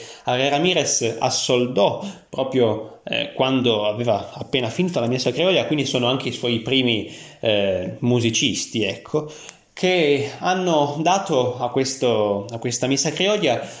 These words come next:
un carattere appunto molto popolaresco, molto tradizionale,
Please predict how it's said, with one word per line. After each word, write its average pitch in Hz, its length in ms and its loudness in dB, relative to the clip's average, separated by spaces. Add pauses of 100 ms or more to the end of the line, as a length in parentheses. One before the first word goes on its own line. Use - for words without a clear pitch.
(140)
un 165 140 -2
carattere 160 600 0
appunto 143 340 0
molto 127 800 2
popolaresco, 117 680 0
molto 110 720 0
tradizionale, 123 1040 0